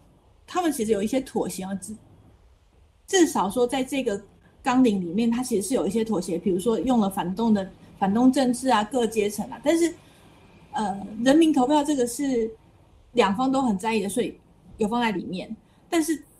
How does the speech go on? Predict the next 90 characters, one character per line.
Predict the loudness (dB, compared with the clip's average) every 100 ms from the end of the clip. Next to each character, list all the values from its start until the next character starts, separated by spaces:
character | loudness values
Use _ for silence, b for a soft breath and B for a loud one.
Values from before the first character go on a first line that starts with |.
| _ -4
廖 | 0 2
文 | 0
毅 | -2 -4
讲 | -4 -4
的 | -4
这 | -2
个 | -2
独 | -2 -4 -4
立， | -2
他 | -2
希 | -2 -2 0
望 | 2
的 | 2
独 | 0 -2
立 | -2
其 | -2 -6
实 | -4
是 | -2 -2
没 | 0
有 | -2
放 | 0 -2
在 | -2
里 | -4 -8
面 | -12 -12
的 | -18
吼。 | -18 -20 -20 b b b b _
那 | 0 2
我 | 4
们 | 6
从 | 4 2
这 | 2
样 | 2
的 | 2 0
一 | -2
个 | -2 -4
纲 | -2 0
领， | 0
我 | 0
们 | 0
可 | 0
以 | 0
发 | 0 0
现 | -2
说， | -2 -4
其 | -6 -10
实 | -12
在 | -4 -4 -4 B B 2
面 | 4 6
对 | 4
这 | 4
个 | 0
台 | -2 -2
湾 | 0 2
问 | 2
题 | 2
的 | 0
时 |
候， | -2
也 | 4 4
许 | 4
左 | 0 0 0
右 | 2 0 0 B B -2
他 | 2
们 | 4 4
最 | 4
大 | 4 0
的 | -2
公 | 0 2
约 | 2
数 | 0 -2
就 | -2
是 | -4
他 | -4 -4
们 | -2 -4 0
都 | 0
想 | 0 -2 -2
在 | -4
台 | -4 -6
湾 | -6
建 | -6 -4
立 | -4
一 | -2
个 | -2 0
民 | 2 2
主 | 2 -4
自 | -6 -12
治 | -12
的 | -10 -8
政 | -6 -6
权 | -10